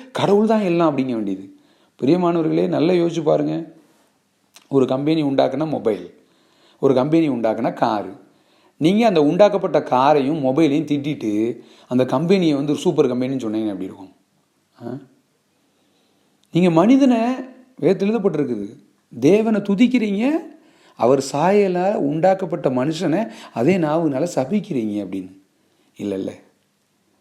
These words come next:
இப்படி செய்றீங்கன்னு சிலருக்கு, சிலருக்காக எழுதி வைக்கிறேன், எழுதப்பட்டிருக்கு. என்னன்னா, ஒரு விஷயத்தை நல்லா யோசிச்சுக்கோங்க. தேவனே மனிதனுக்கு சேவை பண்றதுக்கு மனிதனாக இந்த உலகத்திற்கு வந்தார். அவர் சொன்னாரு, "நான் ஊழியம்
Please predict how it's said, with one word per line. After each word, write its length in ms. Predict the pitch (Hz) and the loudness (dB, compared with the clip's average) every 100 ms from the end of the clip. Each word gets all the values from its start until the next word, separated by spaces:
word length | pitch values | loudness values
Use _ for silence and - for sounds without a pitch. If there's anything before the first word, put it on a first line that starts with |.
| _ _ _ _ _ _ _ _ _ _ _ - | _ _ _ _ _ _ _ _ _ _ _ -6
இப்படி 220 | 131 131 | -2 2
செய்றீங்கன்னு 360 | 190 240 214 | 2 2 0
சிலருக்கு, 500 | 233 208 208 190 - | 0 0 0 -2 0
சிலருக்காக 300 | 185 185 214 | 0 2 2
எழுதி 220 | 196 226 220 | 0 0 0
வைக்கிறேன், 360 | 135 135 110 | -2 -4 -4
எழுதப்பட்டிருக்கு. 640 | 151 202 151 113 104 95 - _ _ _ _ _ _ _ _ _ 135 | -4 -2 -2 -4 -6 -10 -18 _ _ _ _ _ _ _ _ _ -2
என்னன்னா, 560 | 202 254 202 147 202 | 2 2 0 -2 -2
ஒரு 140 | 170 135 | 0 -2
விஷயத்தை 400 | 135 196 208 208 | -4 -2 0 0
நல்லா 220 | 220 165 | 0 0
யோசிச்சுக்கோங்க. 520 | 160 123 113 110 190 - - - - - | -2 -6 -6 -4 -6 -10 -18 -20 -14 -2
தேவனே 720 | 113 170 233 262 254 247 330 311 | 4 6 8 6 6 6 8 6
மனிதனுக்கு 460 | 220 240 226 226 | 2 2 2 0
சேவை 300 | 196 165 151 | 0 2 2
பண்றதுக்கு 640 | 135 110 110 110 113 220 233 - - | 0 -2 -2 -2 -2 -2 -4 -10 -8
மனிதனாக 640 | - 110 127 160 170 185 196 | 0 4 6 6 4 2 0
இந்த 140 | 165 | 0
உலகத்திற்கு 500 | 113 113 113 117 - | 0 -2 -6 -8 -4
வந்தார். 220 | 110 107 | -2 0
அவர் 200 | 104 110 196 | 0 -2 0
சொன்னாரு, 460 | 226 226 180 233 - - - | 0 2 0 -2 -6 -20 -4
"நான் 280 | 131 143 156 | 2 4 4
ஊழியம் 760 | 143 170 202 180 170 196 202 | 4 2 2 2 2 0 -4